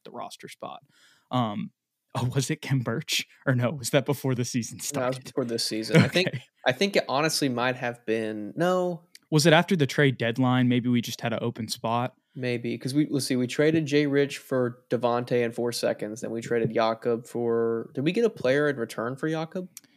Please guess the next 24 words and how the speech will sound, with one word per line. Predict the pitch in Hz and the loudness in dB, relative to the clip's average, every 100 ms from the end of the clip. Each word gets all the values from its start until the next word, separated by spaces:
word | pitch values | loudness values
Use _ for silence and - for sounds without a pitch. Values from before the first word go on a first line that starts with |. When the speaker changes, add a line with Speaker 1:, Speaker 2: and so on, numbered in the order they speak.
| _ _ _ _ _ | _ _ _ _ _
Speaker 1:
I | 127 | -4
don't | 180 - | -2 0
think | 139 202 | 0 -2
so, | - 107 | -2 -6
'cause | 104 117 | -6 -6
that's | 123 - | -6 -6
Toronto, | - 113 113 156 110 | -8 -6 -4 -4 -4
right? | 107 117 135 - _ - | -6 -4 -4 -8 _ -4
We | |
just | 131 127 | -2 -2
got | 117 | -4
Speaker 2:
Mm-hmm. | 143 | -2
Speaker 1:
picks, | 160 190 - - | -2 -2 -6 -8
right? | 113 160 - | -8 -8 -12
Speaker 2:
I | _ _ _ _ _ _ _ _ | _ _ _ _ _ _ _ _
think | 143 147 | -10 -4
we | 147 | -2
got | 143 | 0
Speaker 1:
I'm | 131 | 0
bad | 131 127 | 2 0
at | 120 | 0
Speaker 2:
picks. | |
Speaker 1:
this. | 113 107 | -4 -2
Speaker 2:
And | 143 | -2